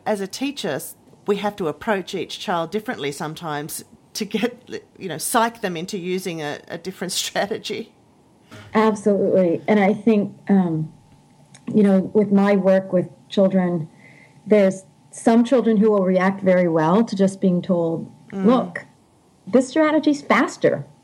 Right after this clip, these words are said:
Speaker 2: Do it this
Speaker 1: Yeah.
Speaker 2: way now." <laughs>
Speaker 1: Right. <laughs>
Speaker 2: Um, and other children who don't seem to be willing to take that direction.
Speaker 1: Mm.
Speaker 2: And what, what has shown to work for them are what we call challenge problems.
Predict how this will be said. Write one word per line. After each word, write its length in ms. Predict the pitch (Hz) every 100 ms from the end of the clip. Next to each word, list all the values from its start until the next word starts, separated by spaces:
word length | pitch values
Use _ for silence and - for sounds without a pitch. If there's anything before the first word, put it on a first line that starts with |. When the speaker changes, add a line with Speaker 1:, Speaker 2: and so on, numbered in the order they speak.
| _ _ - 151
Speaker 2:
Do 200 | 240 294
it 160 | -
this 120 | 277
Speaker 1:
Yeah. 140 | 180 165
Speaker 2:
way 140 | -
now." 380 | 156 156 - 226
<laughs> 20 |
Speaker 1:
Right. 340 | 175 170 165 143 - -
<laughs> 380 | 339 - 247 214
Speaker 2:
Um, 280 | 196 170 - _ _ _ _ _ _ 233
and 160 | 233
other 240 | 233 247 294
children 380 | 285 226 220 214
who 260 | 196 220
don't 340 | 196 214 220 -
seem 420 | - - 233 233
to 80 | 208
be 120 | 208
willing 360 | 190 196 190 190
to 100 | 185
take 320 | - 180 -
that 200 | 170 -
direction. 640 | 165 160 165 - 175 151 170
Speaker 1:
Mm. 140 | 185
Speaker 2:
And 320 | 185 175 165
what, 340 | - 190 185 185 _ _ 185
what 140 | 185
has 400 | - 269 370 370
shown 360 | - 196 165 160
to 120 | 185
work 300 | 160 170 165
for 100 | -
them 360 | 180 165 160 - -
are 120 | 170
what 180 | 170 185
we 80 |
call 340 | 185 180 160 151 -
challenge 440 | - 180 180 233 233
problems. 600 | 269 262 285 359 427